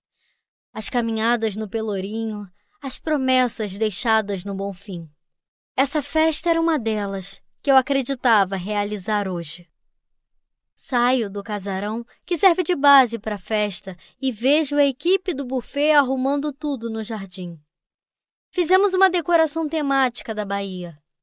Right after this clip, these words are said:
Estamos juntando dinheiro pra essa festa há tanto tempo. Tudo não pode acabar agora, tão perto. Vou analisando cada detalhe.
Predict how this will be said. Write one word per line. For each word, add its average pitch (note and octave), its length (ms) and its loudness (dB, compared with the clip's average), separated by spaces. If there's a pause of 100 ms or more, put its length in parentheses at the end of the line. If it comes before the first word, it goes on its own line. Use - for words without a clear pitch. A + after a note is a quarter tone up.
Estamos C#4 360 -2
juntando B3+ 540 -2
dinheiro A3+ 480 -4
pra A3+ 180 -10
essa A3+ 200 -6
festa A#3 560 -6
há G3+ 40 -8 (120)
tanto C4+ 380 -2
tempo. A#3+ 600 -6 (580)
Tudo F4+ 280 2
não F#4 140 0
pode B3+ 400 4
acabar A3+ 360 -4
agora, A3 600 -4
tão G3+ 200 -6
perto. G3 640 -8 (1120)
Vou A#3+ 140 2
analisando B3+ 760 4
cada C4 400 4
detalhe. F3+ 640 -6